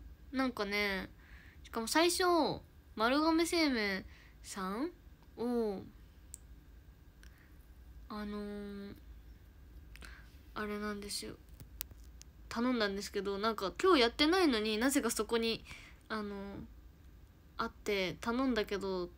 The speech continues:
これキャンセルになりまし-、キャンセルになるって連絡が来て、ありゃーって思ったんだけど。だから、ありゃーっ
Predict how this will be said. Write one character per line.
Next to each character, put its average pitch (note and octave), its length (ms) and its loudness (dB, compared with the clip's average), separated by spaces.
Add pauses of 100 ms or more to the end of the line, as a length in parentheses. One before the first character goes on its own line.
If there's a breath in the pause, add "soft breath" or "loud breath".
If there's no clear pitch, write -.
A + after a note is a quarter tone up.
(180)
こ B3+ 100 -4
れ B3 80 -4
キ B3 140 -2
ャ G#4 60 2
ン G#4 40 -4
セ G4 140 0
ル D#4+ 100 2
に C#4 140 0
な C4 100 0
り C4 80 0
ま C4+ 220 0
し-、 - 80 -16 (160)
キ - 100 -6
ャ F#4 60 2
ン F4 60 2
セ E4 140 0
ル C4+ 240 -4 (380 loud breath)
に C4 140 0
な B3+ 180 0
る A#3 320 0
っ - 60 -20
て F#3+ 240 -4 (100)
連 A3 160 -2
絡 G#3+ 240 -6
が A3+ 120 -4
来 - 120 -10
て、 - 340 -4
あ F4+ 100 -6
り A4 80 0 (120)
ゃ G#3+ 180 8
ー - 20 0
っ - 20 -10
て - 120 -6
思 G3 140 -6
っ - 20 -8
た - 180 -10
ん F#3 60 -8
だ G3 100 -8
け G3 120 -8
ど。 - 240 -12 (1120)
だ B3 60 -14
か A#3 180 -8
ら、 A3 200 -6
あ - 1300 -16
り G#4 100 2
ゃ F4 40 4
ー - 160 0
っ - 40 -12